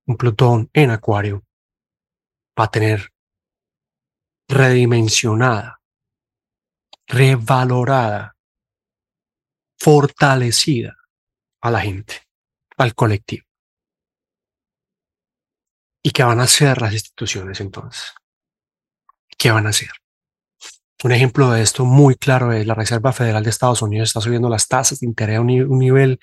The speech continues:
cada vez superlativo. Ya van dos bancos y van, van a, y pueden haber más,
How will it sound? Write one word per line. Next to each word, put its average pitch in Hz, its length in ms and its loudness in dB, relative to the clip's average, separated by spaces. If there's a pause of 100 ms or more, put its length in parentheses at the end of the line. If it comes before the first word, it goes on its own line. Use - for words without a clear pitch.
(280)
cada 131 240 0
vez 131 140 -2
superlativo. 110 760 -2 (260)
Ya 113 120 -2
van 110 200 -2
dos 120 200 -4
bancos 120 500 -8 (800)
y 117 60 -4
van, 107 240 -4
van 104 180 -2
a, 123 80 -2
y 151 60 -6
pueden 135 260 4
haber 120 200 4
más, 120 400 -4